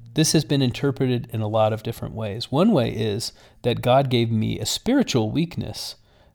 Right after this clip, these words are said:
that my, that I would, for a thorn in the flesh could be interpreted, for example,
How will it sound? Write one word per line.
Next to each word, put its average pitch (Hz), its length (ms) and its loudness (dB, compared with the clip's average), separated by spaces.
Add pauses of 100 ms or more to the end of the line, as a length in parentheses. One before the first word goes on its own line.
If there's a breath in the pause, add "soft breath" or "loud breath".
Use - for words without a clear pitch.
that 113 340 0
my, 120 240 0
that 117 380 0
I 143 280 6
would, 117 480 2 (240)
for - 220 -2
a 135 80 6
thorn 185 300 4
in 175 80 4
the 139 60 4
flesh 127 320 2
could 120 180 -6
be 117 120 0
interpreted, 117 560 -4
for 117 200 -6
example, 113 600 -8